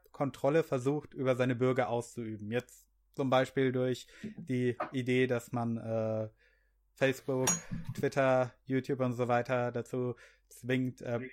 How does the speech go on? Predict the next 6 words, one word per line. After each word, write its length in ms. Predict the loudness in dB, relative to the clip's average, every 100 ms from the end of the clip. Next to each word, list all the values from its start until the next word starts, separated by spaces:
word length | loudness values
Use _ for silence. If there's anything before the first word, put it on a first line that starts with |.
| -12 -4
bestimmte 460 | -2 2 0 2
Inhalte 680 | -4 -4 -4 -2 -2 -2 -4
zu 180 | -8 -4
löschen. 600 | 0 0 0 -6 -8 -10 -8
Ähm, 420 | -6 -4 -4 -6 _ _ _ _ _ _ _ _ _
dass 360 | 2 2 -2